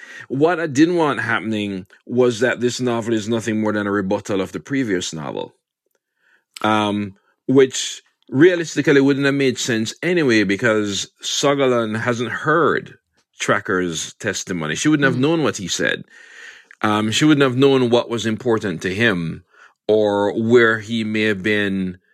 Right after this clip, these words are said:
Speaker 1: exaggerating or fudging the truth or telling the actual truth.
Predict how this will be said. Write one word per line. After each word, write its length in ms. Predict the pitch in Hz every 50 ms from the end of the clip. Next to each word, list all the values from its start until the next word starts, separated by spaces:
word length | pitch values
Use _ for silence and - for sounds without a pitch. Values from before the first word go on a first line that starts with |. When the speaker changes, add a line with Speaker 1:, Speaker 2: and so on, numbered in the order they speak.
| _ _ _ _ -
Speaker 1:
exaggerating 920 | 107 101 98 104 117 113 110 95 110 107 104 101 95 95 101 95 92 92
or 160 | - 80 95
fudging 420 | 95 - - 113 107 98 104 104 98
the 80 | 95
truth 360 | 95 - 110 101 98 92 87 -
or 160 | - 127 143
telling 360 | - - 131 147 208 247 170
the 100 | 117 92
actual 360 | 90 87 85 - - 95 78 76
truth. 340 | - 90 - - - -